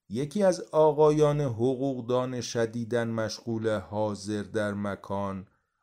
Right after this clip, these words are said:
با مشاهده بارتلبی کاملاً فارغ از هر کار و تلاش، از او درخواست می‌کرد تا تند و سریع خود را به دفترش،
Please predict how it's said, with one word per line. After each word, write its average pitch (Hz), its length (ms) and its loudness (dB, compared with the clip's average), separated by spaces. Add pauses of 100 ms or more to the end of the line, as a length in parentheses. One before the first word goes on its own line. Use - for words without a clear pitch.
(140)
با 98 140 2
مشاهده 98 960 -4
بارتلبی 55 840 -14 (560)
کاملاً 87 840 -4
فارغ 85 540 -4
از 58 200 -12
هر 110 320 -4
کار 64 340 -12
و 60 60 -14
تلاش، 135 720 -2 (840)
از 151 160 -2
او 170 60 2
درخواست 131 520 2
می‌کرد 127 400 0
تا 101 160 -2
تند 131 340 -2
و 107 40 0
سریع 98 420 -6
خود 117 280 -6
را 113 100 2
به 80 120 -6
دفترش، 90 760 -4